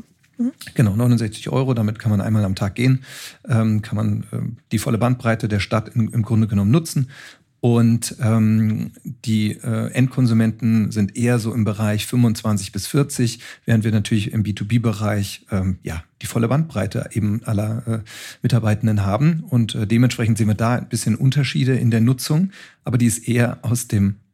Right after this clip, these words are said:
Speaker 2: aus der Altersgruppe oder
Speaker 1: Mhm.
Speaker 2: aus der größeren Bandbreite der Menschen, ähm, äh, hervorkommt, als jetzt, dass, dass wir einen unterschiedlichen Typ Mensch hier, äh, vorliegen hätten, ja. Ähm, so.
Speaker 1: Aber kannst du was dazu sagen,
Speaker 2: Boutique-Fitness habe
Speaker 1: was
Speaker 2: ich gerade kurz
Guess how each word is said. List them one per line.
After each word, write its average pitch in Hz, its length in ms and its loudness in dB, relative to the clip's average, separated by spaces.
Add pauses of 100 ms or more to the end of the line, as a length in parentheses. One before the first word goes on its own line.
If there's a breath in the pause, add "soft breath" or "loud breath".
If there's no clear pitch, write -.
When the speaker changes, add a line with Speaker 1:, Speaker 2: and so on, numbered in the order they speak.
(140)
Speaker 2:
aus 117 140 -2
der - 240 -4
Altersgruppe 113 640 -2
oder 104 300 -2
Speaker 1:
Mhm. 233 240 4
Speaker 2:
aus 262 100 4
der 110 120 -2
größeren 104 400 -2
Bandbreite 101 480 -2
der 101 100 -2
Menschen, 117 560 0
ähm, 104 320 0 (520 loud breath)
äh, 170 60 -10
hervorkommt, 117 1040 0
als 107 240 -2
jetzt, - 420 -6 (1040)
dass, - 240 -6
dass - 160 -8
wir - 80 -8
einen 110 100 -4
unterschiedlichen 110 720 -4
Typ 104 160 -6
Mensch 104 220 0
hier, 98 140 -6 (240)
äh, 120 180 -4
vorliegen - 360 -6
hätten, 104 240 -4
ja. 104 140 -2 (420 loud breath)
Ähm, 107 320 0 (240)
so. 147 140 0
Speaker 1:
Aber 262 80 6
kannst 277 220 0
du 277 40 2
was 262 100 4
dazu 240 200 2
sagen, 220 60 6
Speaker 2:
Boutique-Fitness 214 420 4
habe 170 80 2
Speaker 1:
was 151 60 2
Speaker 2:
ich 151 100 -4
gerade 143 220 0
kurz - 340 -6